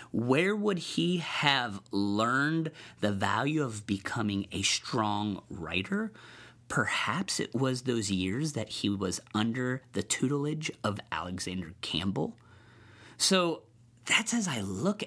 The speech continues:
at the Restoration movement, and we see what it's done for the restoration of the New Testament. But at the same time, one could say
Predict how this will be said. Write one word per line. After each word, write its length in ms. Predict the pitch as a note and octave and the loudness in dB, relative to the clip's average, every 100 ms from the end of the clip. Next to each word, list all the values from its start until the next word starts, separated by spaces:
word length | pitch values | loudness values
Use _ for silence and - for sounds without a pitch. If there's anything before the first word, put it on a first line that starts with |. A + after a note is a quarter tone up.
| - | 0
at 360 | A2 F#2 - - - - - | 0 -2 -8 -14 -20 -20 -4
the 100 | G#2 | -2
Restoration 920 | G2 A2+ - B2 G#2+ F#2+ G2+ F2 G2 | 0 0 -2 0 0 2 0 2 4
movement, 380 | F3 A3+ C3+ G2+ | 4 2 -2 -2
and 100 | A2 | 0
we 60 | |
see 220 | A#2 - F4+ | 2 2 0
what 180 | D4+ | 0
it's 180 | A#2 - | 0 -2
done 640 | G#2+ A#2 D#3+ A3 C#3 E2 - - - - - | -2 2 4 4 2 -4 -12 -14 -14 -14 2
for 140 | E3+ | 4
the 120 | C#3 | 4
restoration 760 | A#2+ C3+ D3+ - C#3+ C3 B2+ B2 | 2 2 2 0 2 2 2 0
of 60 | |
the 80 | G#2+ | 2
New 160 | A2 G2+ | 0 -2
Testament. 800 | - - - E4 - - F#2 F2+ | -6 -6 -2 0 0 -2 -2 -4
But 160 | - - | -6 -4
at 80 | |
the 100 | - | -4
same 520 | - - F#4 C#4+ C4+ G3 | -2 -2 0 2 2 0
time, 580 | - A3+ D4 F#2 E2 - - - - - | 2 2 2 0 -8 -12 -18 -20 -20 -6
one 640 | C3 A#2+ C3+ F3+ C#4+ D4+ | -2 2 4 4 4 2
could 360 | C#4+ - C#4 G#3+ | 0 0 0 2
say 680 | - - B3 E2+ A1+ - | 2 2 2 0 -4 -8